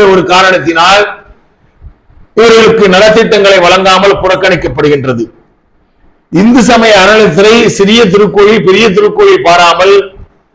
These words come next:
அனைத்து திருக்கோயிலும், பெரும்பாலும் நாற்பதாயிரத்துக்கு மேற்பட்டுள்ள திருக்கோயில்களை துறை கட்டுப்பாட்டிலே கொண்டு வந்து, தற்பொழுது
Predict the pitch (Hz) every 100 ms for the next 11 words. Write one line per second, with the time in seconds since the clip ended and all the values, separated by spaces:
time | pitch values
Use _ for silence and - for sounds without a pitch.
0 | - - _ 143 196 254 226 180 240 214
1 | 226 214 220 185 214 220 220 196 185 220
2 | 208 208 220 220 196 208 185 196 185 180
3 | - 185 - 190 180 170 147 113 - _
4 | _ _ - 190 233 190 165 254 175 220
5 | 202 196 185 160 180 190 180 180 196 226
6 | - - - - _ _ - 165 - 247
7 | 233 208